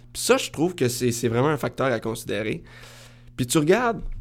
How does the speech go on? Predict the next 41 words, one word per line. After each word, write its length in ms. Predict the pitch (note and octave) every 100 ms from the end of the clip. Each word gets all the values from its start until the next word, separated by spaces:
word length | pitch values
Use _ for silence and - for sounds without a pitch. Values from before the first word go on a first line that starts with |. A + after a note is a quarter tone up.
| - - - - -
l'équipe 340 | C#3+ G3+ G3+
de 80 | D3
Michael 380 | C3+ B2+ D3+ B2+
Jordan, 400 | A#2+ A#2 D3+ C3+ - - - - - - - - - - - -
puis, 380 | C3 C#3 C#3 - - - - -
ou 240 | A#2+ G#2
en 120 | - -
fait, 180 | A#2+
l'équipe 540 | B2 - - - - B2
de 60 | A2+
Michael 320 | A2 A2 A2+
Jordan, 360 | A2 A2+ A#2+
euh, 200 | G#2+ F2+
des, 240 | D2+ F#2+ E2
des 140 | -
Chicago 420 | - - A#2 A2+ A#2
Bulls, 320 | F3+ E3 D3
là, 100 | D3
je 100 | A#2+
parle 180 | G2 G#2+
pas, 140 | C#3
mettons, 280 | A2+ G#2+ B2
des, 180 | A2+ G2+
des 120 | G#2
Wizards, 500 | G#2 A#2 A#2+ F#3 B2+
là. 140 | D#3+ D#3+ - - - -
Puis 80 | -
tu 100 | C#3+
regardes 300 | D3 G#3 A3
les 220 | D3 B2+
équipes 300 | C3+ E3 F3
que 100 | -
LeBron 520 | B2+ B2 A#2 B2 C#3
a 100 | A#2+ -
eues 140 | C#3+
au 220 | D#3+ A#2 G#2+
fil 180 | C3+
de 80 | C#3+
sa 160 | A#2+ A#2+
carrière, 420 | A#2+ A2 A#2 D3
puis, 160 | -